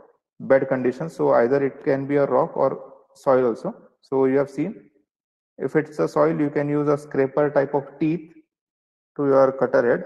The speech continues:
or if it is a hard rock, then you can have a pointed drill bit kind of a teeth to your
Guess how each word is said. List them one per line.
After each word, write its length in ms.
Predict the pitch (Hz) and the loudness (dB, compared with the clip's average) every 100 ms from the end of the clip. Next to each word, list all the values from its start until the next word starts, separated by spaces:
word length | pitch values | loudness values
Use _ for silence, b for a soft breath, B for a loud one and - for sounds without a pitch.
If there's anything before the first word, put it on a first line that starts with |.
| - | -2
or 240 | 131 135 | 2 4
if 180 | 135 139 | 2 0
it 140 | 143 | -2
is 220 | 147 143 - - _ _ _ _ _ _ | -2 -4 -14 -20 _ _ _ _ _ _
a 200 | 131 127 | -2 -2
hard 360 | 120 123 135 135 | 0 4 4 4
rock, 400 | 127 175 - - | 2 2 -2 -4
then 140 | 139 | -2
you 100 | 143 | -2
can 200 | 135 143 | -2 -2
have 180 | 135 127 | -2 -4
a 60 | 151 | -4
pointed 560 | - 131 127 151 170 - - _ _ _ 117 | -2 -4 -2 -4 -4 -8 -20 _ _ _ 0
drill 200 | 131 143 | 2 4
bit 280 | 139 147 - | 2 -2 -2
kind 240 | 127 131 | -4 -2
of 100 | 139 170 | -4 -4
a 80 | 254 _ _ _ _ _ - | -8 _ _ _ _ _ -4
teeth 260 | 147 147 - - | -4 -4 -10 -2
to 100 | 131 | 0
your 400 | 175 - - | 0 -2 -18